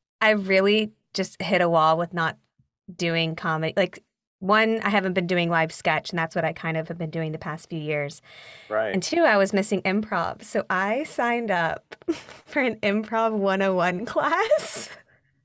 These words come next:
Speaker 2: Good.
Speaker 1: at the Magnet. And Rick Andrews is my teacher, and he's great.
Speaker 2: Great.
Speaker 1: It's, like, so
Speaker 2: Yeah.
Speaker 1: fun, but it's, like, kind of silly 'cause, like, after the first class, people are like,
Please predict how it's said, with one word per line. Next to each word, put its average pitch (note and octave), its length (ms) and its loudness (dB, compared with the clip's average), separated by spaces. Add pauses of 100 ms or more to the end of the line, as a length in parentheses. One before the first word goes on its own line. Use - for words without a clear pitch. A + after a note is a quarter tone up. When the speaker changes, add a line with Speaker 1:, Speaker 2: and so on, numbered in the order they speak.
(120)
Speaker 2:
Good. G4+ 640 0 (400)
Speaker 1:
at C4 180 0
the C4 100 2
Magnet. G#3+ 720 2 (760)
And G#3 720 4
Rick G#3+ 260 2
Andrews G#3 460 4
is A3 180 -2
my F#3+ 160 2
teacher, F3 560 2
and F3+ 140 4
he's G#3+ 180 0
great. A3+ 300 2
Speaker 2:
Great. C#4+ 160 4
Speaker 1:
It's, C4+ 160 -2
like, E4 180 0
so D4 640 2
Speaker 2:
Yeah. - 80 -8
Speaker 1:
fun, C#4 320 2
but A#3 140 0
it's, - 200 -2
like, C4 240 2
kind B3+ 240 -2
of D#4+ 120 0
silly G3+ 380 4
'cause, G3 160 0
like, A#3 200 4
after C#4+ 320 2
the D#4 220 0
first A3+ 200 2
class, A3 180 2
people A#3 200 0
are B3 60 6
like, A#3+ 200 2